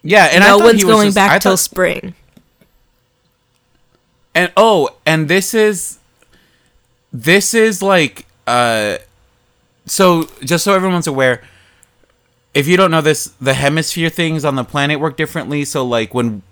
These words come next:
Speaker 1: Americans have winter, winter, like, in our winter months,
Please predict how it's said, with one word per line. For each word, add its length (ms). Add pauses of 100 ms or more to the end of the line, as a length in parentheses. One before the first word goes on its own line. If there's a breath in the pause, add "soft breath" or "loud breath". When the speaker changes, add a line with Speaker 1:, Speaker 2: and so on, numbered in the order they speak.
(120)
Speaker 1:
Americans 640
have 240
winter, 480
winter, 440
like, 380
in 100
our 140
winter 300
months, 500